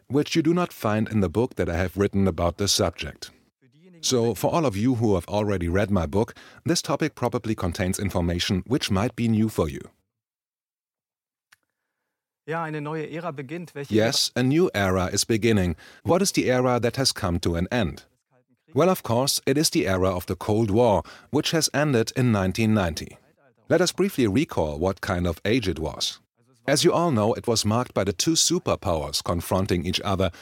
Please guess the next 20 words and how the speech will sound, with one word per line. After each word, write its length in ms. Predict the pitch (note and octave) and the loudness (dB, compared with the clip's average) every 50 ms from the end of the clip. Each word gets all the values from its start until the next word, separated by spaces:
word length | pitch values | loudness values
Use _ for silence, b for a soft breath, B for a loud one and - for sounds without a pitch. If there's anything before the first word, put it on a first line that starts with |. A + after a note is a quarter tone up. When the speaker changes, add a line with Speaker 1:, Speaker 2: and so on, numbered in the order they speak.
| B B B | B B B
Speaker 1:
the 80 | D3 | 0
Soviet 420 | C3+ - E3+ E3+ E3+ E3+ D#3+ - - | 0 0 2 2 2 0 0 0 0
Union 340 | G#2+ A#2+ B2 B2+ B2+ C3 - - | 0 2 2 2 2 0 0 -2
on 140 | G#2+ F#2+ E2+ | 0 0 0
the 80 | E2 | 0
one 240 | E2 E2+ F2+ F#2+ G#2 | 0 0 0 0 2
side 360 | - - - F#2+ F#2 F#2+ - - | 0 0 0 0 -2 -2 -4 -4
and 120 | A#2+ B2 | -4 -2
the 200 | B2+ C#3+ D#3 D#3 | 0 0 2 2
U 100 | D#3 D#3+ | 4 4
S 240 | C#3 D3+ D3+ - - - - | 4 2 0 -2 -2 -2 -2
on 140 | G2 F#2 F2+ | 0 2 2
the 160 | G#2 A2 F#2 | 2 2 2
other. 240 | D2+ D2 - - - _ _ _ _ _ _ | 0 -4 -8 -12 -14 _ _ _ _ _ _
Or 160 | - C#3 C#3+ E3 | 0 0 0 0
to 140 | - D#3+ | -2 -4
put 180 | - - F#3+ E3 | -4 -2 -2 -2
it 100 | D3+ - | -2 -2
more 160 | G#2+ F2+ D#2+ | -2 -4 -2
generally, 540 | E2 F#2 G#2+ G#2 G#2 F2+ F2 F2 F#2 G2 | 0 0 2 2 2 2 2 2 2 0